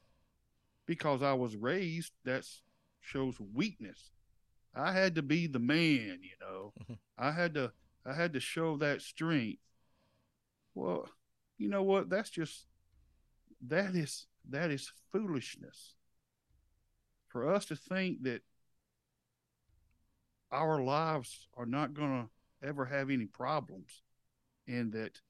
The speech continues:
Speaker 1: we're not gonna go through things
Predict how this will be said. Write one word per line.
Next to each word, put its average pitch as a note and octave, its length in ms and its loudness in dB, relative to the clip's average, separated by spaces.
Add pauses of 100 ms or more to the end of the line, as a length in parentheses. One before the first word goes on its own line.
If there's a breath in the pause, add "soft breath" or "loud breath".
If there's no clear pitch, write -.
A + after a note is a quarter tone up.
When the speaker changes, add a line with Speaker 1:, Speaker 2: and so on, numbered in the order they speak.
(1000)
Speaker 1:
we're C3 140 0
not D#3+ 240 2
gonna C#3 200 4
go C3+ 280 4
through A#2 300 -4
things F2+ 720 -10